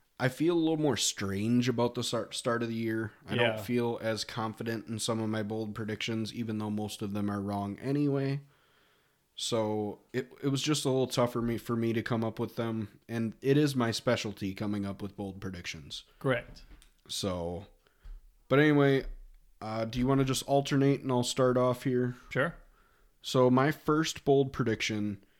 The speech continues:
Speaker 1: is someone outside the top five quarterbacks or voters or odds to get high,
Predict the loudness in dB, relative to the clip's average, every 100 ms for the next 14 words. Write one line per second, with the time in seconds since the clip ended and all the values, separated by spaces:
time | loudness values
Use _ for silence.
0 | _ _ _ -6 -2 0 0 4 4 6
1 | 4 2 2 0 2 2 4 2 0 -2
2 | 0 0 0 -2 0 4 4 2 -4 -20
3 | _ -16 -2 2 4 4 2 -2 -6 -6
4 | -6 -8 -6 -2 0 -2 -4 -6 -2 0
5 | 2 0 -2 -4 -8 -14 _ _ _ _
6 | _ _ _ _ _ _ -6 -4 2 4
7 | 4 0 -2 0 0 0 0 0